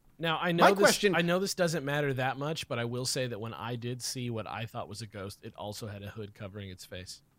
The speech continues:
Speaker 2: Ooh. Maybe it's just a monk, monk ghosts that just visit people.
Speaker 1: It's
Speaker 2: My question
Speaker 1: possible.
Speaker 2: is, did she let the T V show finish and then tell people?
Speaker 1: I
Speaker 2: Like,
Speaker 1: don't
Speaker 2: was
Speaker 1: know.
Speaker 2: she just cool with it?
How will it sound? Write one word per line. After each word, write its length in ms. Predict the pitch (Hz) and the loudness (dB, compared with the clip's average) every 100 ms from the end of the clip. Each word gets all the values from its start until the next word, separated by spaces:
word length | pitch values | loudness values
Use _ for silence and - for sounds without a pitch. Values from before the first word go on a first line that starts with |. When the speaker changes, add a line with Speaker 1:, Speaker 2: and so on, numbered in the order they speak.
| _ _ _ _ _ _ _ _ _ _ _ - | _ _ _ _ _ _ _ _ _ _ _ -18
Speaker 2:
Ooh. 520 | 98 135 170 90 78 - _ _ _ _ _ - | -10 -8 -8 -12 -18 -20 _ _ _ _ _ -10
Maybe 180 | 131 214 | -8 -8
it's 100 | 208 | -8
just 120 | 143 | -6
a 40 | 113 | -6
monk, 460 | 104 110 151 - - _ _ _ _ _ | -4 -4 -4 -6 -20 _ _ _ _ _
monk 400 | 113 113 139 180 - | -10 -4 -4 -6 -10
ghosts 360 | 110 98 - - | -12 -10 -8 -8
that 140 | 110 | -10
just 200 | 107 101 | -12 -12
visit 340 | 98 123 110 - | -10 -10 -10 -16
people. 380 | 87 - - - _ _ _ _ - | -20 -20 -20 -20 _ _ _ _ 0
Speaker 1:
It's 80 | 190 | 6
Speaker 2:
My 100 | 294 | 6
question 320 | 294 196 180 | 6 4 4
Speaker 1:
possible. 40 | 151 | 2
Speaker 2:
is, 80 | |
did 180 | 143 170 | 0 -2
she 220 | - 202 | 4 6
let 220 | 175 220 240 | 10 8 6
the 80 | |
T 200 | 185 208 | -2 -2
V 140 | 190 175 | -2 0
show 280 | 180 139 - - | 2 0 -2 -6
finish 460 | 214 320 349 - - | -4 -4 -6 -8 -4
and 220 | 143 127 | -4 2
then 320 | 160 247 320 - _ | 2 2 -2 -8 _
tell 220 | - 320 | -2 -2
people? 500 | 349 359 359 392 392 - - | 0 0 0 -4 -6 -12 -4
Speaker 1:
I 60 | - | 0
Speaker 2:
Like, 40 | |
Speaker 1:
don't 80 | 196 | 2
Speaker 2:
was 80 | 175 | 2
Speaker 1:
know. 120 | 233 | 2
Speaker 2:
she 20 | 135 | -2
just 140 | - | -4
cool 240 | - 220 | -2 0
with 140 | 349 359 | 0 0
it? 160 | 359 | -2